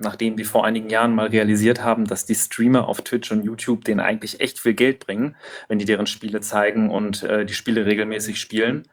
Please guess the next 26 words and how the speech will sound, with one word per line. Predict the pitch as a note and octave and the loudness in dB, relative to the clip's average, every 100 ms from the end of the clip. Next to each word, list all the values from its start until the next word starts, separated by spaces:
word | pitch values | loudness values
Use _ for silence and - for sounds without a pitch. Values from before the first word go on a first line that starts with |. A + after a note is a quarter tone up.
| _ _ _ _ | _ _ _ _
Und | A#2 A#2 | -12 -4
so | A#2 | -2
hat | A#2 | 0
halt | A2 A#2+ | 0 2
auch | - A#2+ - - - | 4 2 0 -12 -4
einige, | A#2 A#2+ A#2+ A#2 A2+ A2+ | 0 2 4 4 2 -2
einige | A#2 A2+ A2+ | -2 -4 -4
Firmen | - C3 A#2+ A2 | 0 2 4 2
haben | A2 A2 G#2+ | 0 0 0
da | G#2 | -2
Support, | G2 - - A2+ A2+ - | -2 -8 2 2 2 -2
äh, | A2 G#2+ G2+ G2+ | 2 2 2 -2
beigesteuert. | C#2+ G#2 G#2+ G#2 - G2+ G2 | -2 2 2 0 0 2 2
Also | G2 | 0
zum | A2 | -2
Beispiel | A2 A2 | 0 2
dieser | G#2+ A2+ | 4 4
Vulcan | C3 B2+ | 2 0
Capture | B2+ - B2+ | -4 -2 -4
Support, | B2 - B2 B2+ | -4 2 4 4
der | A2 G2+ | 2 0
wurde | A2 | -4
zusammen | - G#2+ A2 A2+ | -4 0 2 2
mit | - | 0
Ubisoft | B2 D3 - D#3 - | -2 -2 0 0 -2
entwickelt. | C#3+ C#3+ D#3 D#3+ | -2 2 2 0